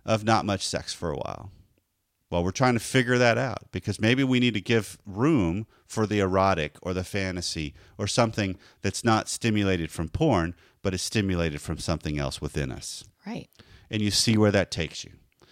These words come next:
Speaker 1: and you see what that happens. But that is a courageous move to turn towards
Speaker 2: Mm-hmm.
Speaker 1: that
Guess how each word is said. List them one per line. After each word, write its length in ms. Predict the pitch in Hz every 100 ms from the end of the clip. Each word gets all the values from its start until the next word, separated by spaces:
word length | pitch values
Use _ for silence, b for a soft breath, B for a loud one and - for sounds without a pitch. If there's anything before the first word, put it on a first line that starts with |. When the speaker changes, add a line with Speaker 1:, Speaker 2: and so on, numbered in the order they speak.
| b b 95
Speaker 1:
and 100 | 92
you 60 |
see 220 | 90 110
what 180 | 104 98
that 160 | 101 87
happens. 380 | 85 78 76 -
But 160 | 90
that 220 | 117 131 120
is 160 | 98
a 80 | 87
courageous 800 | - 98 82 113 170 127 85 -
move 560 | 82 69 65 69 - - _ _ _ -
to 100 | 110
turn 340 | 127 117 110
towards 580 | 92 69 60 53 - -
Speaker 2:
Mm-hmm. 600 | 190 160 143 165 156 165 190 -
Speaker 1:
that 440 | - - - -